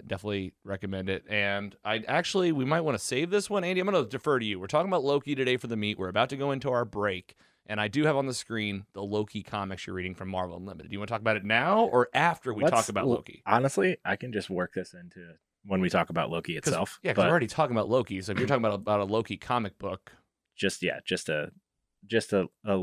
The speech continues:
Speaker 2: a high level, um, update, I guess. I've read, like, probably ten or, ten or so, uh, Loki comics in the past week or so, and I'm gonna keep going for sure while the show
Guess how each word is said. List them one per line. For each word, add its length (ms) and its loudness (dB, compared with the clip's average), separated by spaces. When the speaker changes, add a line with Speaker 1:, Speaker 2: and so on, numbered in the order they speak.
Speaker 2:
a 100 0
high 220 2
level, 440 0
um, 600 -2
update, 300 0
I 60 -2
guess. 240 -4
I've 180 -2
read, 180 0
like, 460 -4
probably 320 -2
ten 640 0
or, 300 0
ten 160 2
or 80 4
so, 420 2
uh, 140 2
Loki 280 4
comics 360 2
in 80 0
the 80 -2
past 200 2
week 160 0
or 80 0
so, 240 0
and 120 -2
I'm 80 0
gonna 120 -4
keep 220 -6
going 300 -2
for 120 -2
sure 280 2
while 240 0
the 100 -4
show 300 -2